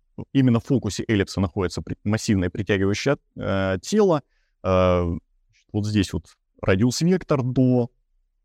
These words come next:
спутника, и угол отсчитывается от самой ближайшей точки к притягивающему, э, центру.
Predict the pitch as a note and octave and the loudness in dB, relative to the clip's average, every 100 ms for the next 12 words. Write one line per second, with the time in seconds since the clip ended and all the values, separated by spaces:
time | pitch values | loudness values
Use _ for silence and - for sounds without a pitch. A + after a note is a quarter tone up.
0 | _ - - - B2 G#2 F#2+ F#2+ - - | _ -20 -8 -2 0 0 2 2 2 0
1 | E3 E3+ _ _ _ - E3+ D#3 C3 G#2+ | 0 0 _ _ _ -4 0 2 2 0
2 | - D3+ A#2 G2 F2+ - - A#2 - - | -2 0 0 0 -2 -4 -2 -4 -4 -14
3 | _ - - A#2 G2 G2+ G2+ F2+ - - | _ -10 -2 0 2 0 2 0 -2 -4
4 | F#2 - - E2+ - - - G#2+ F2+ E2+ | -4 -4 -8 -8 -8 -6 0 2 2 -2
5 | - F2 - _ - F#2 F2+ E2+ - F2+ | -6 -6 -8 _ -2 0 2 0 2 0
6 | - - | 0 -10